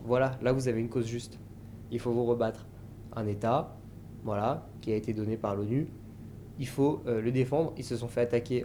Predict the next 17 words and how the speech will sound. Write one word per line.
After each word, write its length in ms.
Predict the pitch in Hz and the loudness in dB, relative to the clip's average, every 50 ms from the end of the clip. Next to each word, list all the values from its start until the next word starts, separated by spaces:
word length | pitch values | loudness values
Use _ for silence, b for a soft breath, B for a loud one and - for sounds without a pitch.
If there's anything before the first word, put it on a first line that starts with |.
| 113 107 107 | -2 -4 -4
en, 380 | 101 101 101 98 98 104 110 - - 104 104 | -4 -2 -2 -2 -4 -4 -6 -6 -8 -8 -8
le 140 | 107 107 104 | -6 -6 -4
jour 180 | 101 117 123 120 | -4 -2 0 2
de 80 | 123 | 2
l'indépendance 540 | 117 110 110 107 110 - 120 113 113 113 - | 4 4 2 0 0 -2 0 0 0 0 -2
par 180 | - 98 98 - | -4 -6 -4 -2
cinq 280 | - - 127 123 - | 0 0 0 2 2
armées 240 | 113 107 113 117 113 | 0 2 2 2 2
en 60 | 104 | 0
même 180 | 104 104 104 101 | 0 -2 -2 -2
temps. 200 | - 156 185 - - - - - B B B B B B B B B - - | -2 -2 -4 -4 -10 -12 -14 -14 B B B B B B B B B -6 -2
Et 60 | 120 | -2
donc 120 | 110 107 | -2 -2
c'est 120 | 104 117 110 | -2 -2 -2
intéressant 400 | 104 98 107 107 104 101 131 147 | -2 0 0 -2 0 0 -2 0
de 100 | 143 127 | 0 2
voir 300 | 120 120 113 - - | 4 4 4 2 0